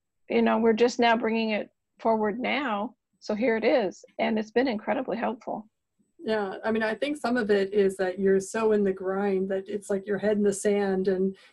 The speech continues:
Speaker 2: you're not looking for new things. You're just trying to get through the day, and then you go home and you just decompress, and then you come back and do it all over again.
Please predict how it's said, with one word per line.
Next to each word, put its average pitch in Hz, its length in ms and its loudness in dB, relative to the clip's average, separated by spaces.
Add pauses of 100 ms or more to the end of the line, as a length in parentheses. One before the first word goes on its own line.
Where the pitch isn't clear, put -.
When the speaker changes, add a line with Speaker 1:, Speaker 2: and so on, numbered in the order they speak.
(120)
Speaker 2:
you're 208 140 4
not 196 340 2
looking 208 460 2
for 196 180 -2
new 190 200 4
things. 185 440 -2
You're 190 120 4
just 190 220 -6
trying 190 180 -2
to 190 60 2
get 190 160 -2
through 190 120 -8
the 190 80 0
day, 190 520 0
and 185 140 -6
then 185 160 -6
you 185 100 -6
go 185 120 -2
home 190 320 -4
and 185 100 -8 (140)
you 185 60 -12 (120)
just - 200 -20
decompress, 190 540 -6
and 185 80 -6
then 180 100 -10
you 180 120 -18
come 196 100 -12
back 185 200 -8
and 190 100 -8
do 190 100 -4
it 185 60 -6
all 175 240 -4
over 208 180 -4
again. 170 300 -10